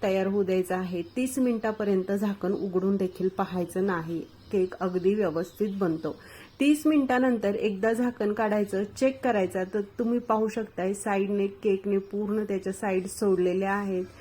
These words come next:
It means केक तयार झालेला आहे. आणि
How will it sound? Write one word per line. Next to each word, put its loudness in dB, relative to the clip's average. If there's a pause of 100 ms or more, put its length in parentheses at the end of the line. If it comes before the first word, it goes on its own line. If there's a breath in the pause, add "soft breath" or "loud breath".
(280 loud breath)
It -4
means 0 (140)
केक 2 (120)
तयार 2
झालेला 0
आहे. 0 (440 loud breath)
आणि 4